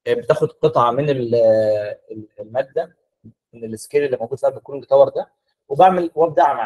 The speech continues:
اعمل عليه تيست كل بانواع كيميكال مختلفه. بالظبط اكني مثلًا لما اجي بعمل، آه، كيميكال كليننج مثلًا للممبرين، نفس الفكره. انا مثلًا باخد القطعه من السكيل ديت احطها، آه، في اتش سي ال،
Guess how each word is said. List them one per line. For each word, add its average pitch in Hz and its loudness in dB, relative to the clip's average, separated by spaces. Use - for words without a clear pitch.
اعمل 147 -4
عليه 147 -4
تيست - -16
كل 147 -8
بانواع 131 -2
كيميكال 139 -10
مختلفه. - -10
بالظبط 180 -2
اكني 190 -2
مثلًا 196 0
لما 165 -2
اجي 175 -4
بعمل، 175 -2
آه، 113 -2
كيميكال 156 -10
كليننج 139 -10
مثلًا 131 -6
للممبرين، 120 -6
نفس 220 -4
الفكره. 160 -4
انا 131 -2
مثلًا 147 -4
باخد 135 -6
القطعه 123 0
من 120 -18
السكيل 147 -8
ديت 175 0
احطها، - -4
آه، 127 10
في 131 -8
اتش - -14
سي - -4
ال، 139 -6